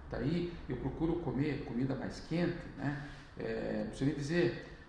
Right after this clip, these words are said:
uma, uma, você vai comer um arroz, feijão assado, ele é super quente, né? Às vezes queima a boca, queima a língua, né? Esse é um sinalzinho que seu estômago tá desequilibrado, meu filho, e tá a caminho da doença, né?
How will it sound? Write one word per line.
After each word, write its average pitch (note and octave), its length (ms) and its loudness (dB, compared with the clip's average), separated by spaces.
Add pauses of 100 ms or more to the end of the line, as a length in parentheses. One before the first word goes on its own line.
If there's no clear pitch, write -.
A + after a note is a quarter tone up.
(140)
uma, G#2+ 220 0
uma, G#2 480 -4
você - 140 -4
vai B2 160 2
comer A#2+ 280 2
um A#2 100 0
arroz, C3 340 4
feijão B2 300 2
assado, - 280 -2
ele - 100 -2
é - 40 -4
super - 640 -2
quente, F#3+ 320 -2
né? G#2+ 180 -4
Às G#2+ 80 -4
vezes C#3+ 240 -2
queima D#3 280 2
a - 20 -2
boca, C3+ 420 0
queima B2 220 0
a - 20 0
língua, B2 340 -2
né? C#3 140 -2 (360)
Esse C#3+ 160 -6
é - 20 0
um C4+ 80 -2
sinalzinho G#3+ 800 2 (300)
que D#3+ 80 -4
seu F3+ 160 -2
estômago F3+ 380 0
tá F3+ 120 0
desequilibrado, E3+ 640 2
meu C#3 120 0
filho, - 260 -6
e - 40 -4
tá C#3 100 0
a C#3+ 80 0
caminho C#3+ 380 2
da E3 100 0
doença, D#3+ 540 -2
né? - 140 -8